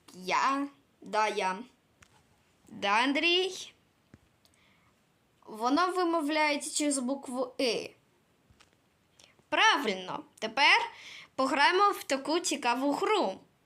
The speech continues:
Загадайте любу букву, а я попробую. Загадайте любу букву. Ну, я то виберу, наприклад. С.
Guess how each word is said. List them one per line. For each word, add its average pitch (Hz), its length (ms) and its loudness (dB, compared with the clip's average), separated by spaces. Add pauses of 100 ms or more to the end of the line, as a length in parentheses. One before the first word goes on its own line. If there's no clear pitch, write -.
(880)
Загадайте 339 720 2
любу 254 460 0
букву, 262 840 -2 (200)
а 233 100 0
я 254 160 4
попробую. 349 760 0 (880)
Загадайте 285 680 2
любу 254 440 0
букву. 330 760 -2 (1400)
Ну, 294 180 -2
я 269 180 -2
то 247 180 -8
виберу, 226 600 -6
наприклад. - 920 -16 (1000)
С. - 360 -14